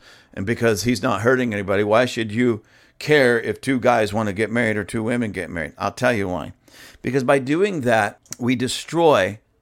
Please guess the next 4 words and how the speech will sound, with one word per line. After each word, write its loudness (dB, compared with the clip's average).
we -4
destroy 0
the 0
definition 0